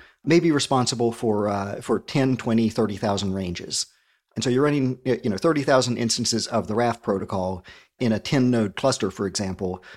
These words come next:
You're going to have, um, a lot of overlap in the membership of those, uh, RAFT instances.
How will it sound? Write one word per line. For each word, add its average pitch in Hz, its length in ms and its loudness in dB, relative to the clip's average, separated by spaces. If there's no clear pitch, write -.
You're 156 120 2
going 180 160 6
to 147 40 0
have, 127 440 2
um, 107 240 0
a 123 40 4
lot 165 160 8
of 180 100 0
overlap 120 580 0
in 107 80 2
the 101 80 0
membership 107 560 -2
of - 80 -4
those, 98 220 -4
uh, 95 160 -2
RAFT 110 300 -2
instances. - 580 -6